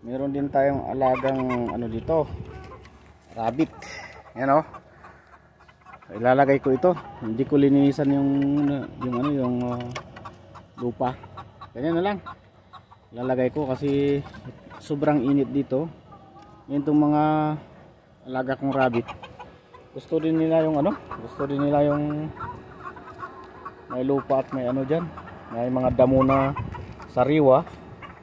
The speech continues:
Diyan sila ano, humihiga. Yan ang ating mga manok, oh.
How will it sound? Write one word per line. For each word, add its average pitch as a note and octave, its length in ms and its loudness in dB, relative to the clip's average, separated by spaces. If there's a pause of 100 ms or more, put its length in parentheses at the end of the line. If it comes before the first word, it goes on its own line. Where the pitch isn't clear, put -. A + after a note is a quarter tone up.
(960)
Diyan C#3+ 160 -4
sila D3+ 320 0
ano, F3 220 -2 (100)
humihiga. C#3 400 4 (1400)
Yan A2 160 -2
ang - 80 -4
ating A2 160 -2
mga A2 160 0
manok, A2+ 320 0
oh. - 20 -14